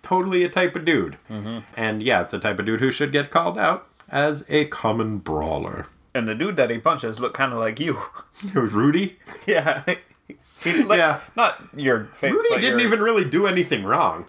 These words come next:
Speaker 2: He was just like, "Hey, guys, what's going on?" <laughs>
Speaker 1: Yeah,
Speaker 2: The other
Speaker 1: Rudy,
Speaker 2: guy's like,
Speaker 1: Rudy shows up like the big meathead dude who had just been like, "Yeah, what?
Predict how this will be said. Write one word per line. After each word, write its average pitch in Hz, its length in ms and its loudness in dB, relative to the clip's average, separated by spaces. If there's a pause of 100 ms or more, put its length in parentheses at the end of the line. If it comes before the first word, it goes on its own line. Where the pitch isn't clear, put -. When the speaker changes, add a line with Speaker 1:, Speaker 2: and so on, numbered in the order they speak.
(100)
Speaker 2:
He 160 140 -2
was 151 140 -2
just 135 140 -2
like, 127 120 0
"Hey, 202 280 2
guys, 175 280 2
what's 196 160 0
going 196 260 2
on?" 170 280 2
<laughs> - 160 0
Speaker 1:
Yeah, 294 240 2
Speaker 2:
The 269 80 2
other 277 200 2
Speaker 1:
Rudy, 311 200 4
Speaker 2:
guy's - 280 -2
like, 254 200 0
Speaker 1:
Rudy 262 340 4
shows 202 400 0
up 196 220 2
like 165 260 2
the 156 80 4
big 180 220 2
meathead 131 640 2
dude 117 240 6
who 120 140 0
had 110 120 -2
just 107 220 0
been 104 180 -2
like, 95 220 0 (320)
"Yeah, 120 500 2
what? 135 360 0